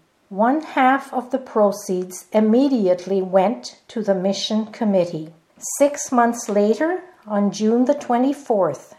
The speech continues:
two thousand and seven, another Saint Hedwig's group of consummate fundraisers, the Sacred Heart League, sponsored a parish breakfast for the benefit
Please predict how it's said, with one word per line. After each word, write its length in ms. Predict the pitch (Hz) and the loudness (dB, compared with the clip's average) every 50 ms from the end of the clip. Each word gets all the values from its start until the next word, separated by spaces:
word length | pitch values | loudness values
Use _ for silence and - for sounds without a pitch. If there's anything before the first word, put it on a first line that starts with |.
| _ _ _ | _ _ _
two 200 | - - 220 226 | -8 -6 -6 -6
thousand 580 | 226 - 247 226 226 233 233 240 - 262 247 247 | -2 0 2 4 4 4 2 2 0 0 2 2
and 160 | 247 247 247 | 0 0 -2
seven, 520 | - - 247 226 202 - 170 147 139 151 - _ _ _ _ _ _ _ _ _ - | -2 2 4 4 4 4 0 -4 -10 -12 -18 _ _ _ _ _ _ _ _ _ -2
another 640 | 208 214 214 214 240 262 277 262 208 170 156 - - - - - | 0 2 4 4 4 4 4 4 4 2 0 -2 -10 -14 -6 0
Saint 220 | 214 214 226 220 | 0 0 0 0
Hedwig's 560 | - - 254 254 247 254 277 294 277 - - | 2 2 2 2 2 2 -2 -4 -4 -6 -10
group 440 | - - 233 233 240 254 247 247 - - _ _ _ - | -8 -4 -2 0 0 0 0 -2 -8 -18 _ _ _ -2
of 220 | 214 208 208 - | 0 0 0 -2
consummate 800 | - - 226 226 240 247 247 - - 262 262 269 277 277 - - - - - | -4 -2 0 0 2 0 -2 -2 0 2 2 2 2 0 -2 -10 -6 0 2
fundraisers, 960 | 262 247 233 202 180 185 175 170 165 165 165 190 185 214 220 - - - - - - - - - _ _ | 4 4 4 2 2 2 2 2 2 0 -2 -2 -2 -2 -2 -4 -10 -14 -18 -20 -20 -20 -20 -20 _ _
the 120 | - 190 | -4 -2
Sacred 500 | 185 - - - 190 202 208 - 277 277 | -2 -2 0 2 2 2 2 2 0 -2
Heart 380 | 277 - 254 247 262 277 277 - | 0 2 2 2 2 2 0 0
League, 380 | 214 202 190 185 185 196 - - - _ - _ _ | 0 0 2 2 0 -2 -4 -12 -20 _ -20 _ _
sponsored 920 | - - - - - 233 233 233 247 254 247 - - 277 277 285 277 - - | -18 -16 -16 -6 -2 0 2 2 2 2 0 -2 -2 -2 0 -2 -2 -6 -4
a 100 | - 202 190 | -2 -2 -2
parish 600 | - - - 214 214 226 254 277 294 294 - - | -2 0 2 4 4 6 4 2 0 -2 -4 -10
breakfast 800 | - - 226 208 190 - - - - 175 180 180 175 - - - | -2 2 4 4 4 4 0 -8 -8 -6 -6 -6 -6 -10 -14 -18
for 240 | - _ - 214 208 | -20 _ -2 -2 0
the 120 | 202 202 | 0 0
benefit 720 | - - 226 233 233 220 196 175 - - 170 175 175 - | 0 0 2 2 2 2 2 0 -2 -4 -6 -6 -6 -6